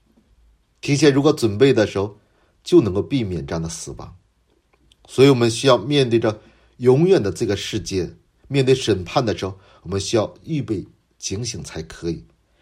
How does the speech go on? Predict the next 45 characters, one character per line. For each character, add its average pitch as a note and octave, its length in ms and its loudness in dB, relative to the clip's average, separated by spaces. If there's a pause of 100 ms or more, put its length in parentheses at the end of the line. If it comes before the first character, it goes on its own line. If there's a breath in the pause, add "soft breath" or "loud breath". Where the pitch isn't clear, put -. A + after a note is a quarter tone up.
(160)
洗 - 140 -10
净 D#3 140 8
我 D#3 60 8
们 A#2 140 2
心 D#3+ 200 0
里 C3 60 -2
的 G2+ 140 0
罪， A2 420 -2 (380)
接 C#3 140 -2
受 C3+ 140 0
着 F2+ 140 -4
耶 A2 200 4
稣 B2+ 220 -2
基 B2+ 140 -10
督 C3+ 220 -6 (260 soft breath)
成 - 160 -8
为 A#2 80 0
我 G2 80 -2
们 E2+ 100 -4
心 B2+ 240 -8
里 A2 60 -6
的 F2 140 -6
主 E2 220 -10
人。 C#2+ 200 -14 (400)
当 B2+ 160 6
我 B2 40 4
们 A#2 140 2
离 B2 120 0
开 C3 100 2
这 A#2+ 140 4
世 C3 200 -4
界 B2 160 4
的 G2 140 0
时 G2+ 100 -6
候， F2 140 -10 (380 soft breath)
面 D#3 320 4
临 G#2+ 120 -2
着 B2+ 120 0
永 A#2 340 -2
远 C#3+ 160 2
的 F2 100 -6
这 F#2 140 -10
个 E2+ 80 -6
世 F2 220 -10
界， E2 260 -10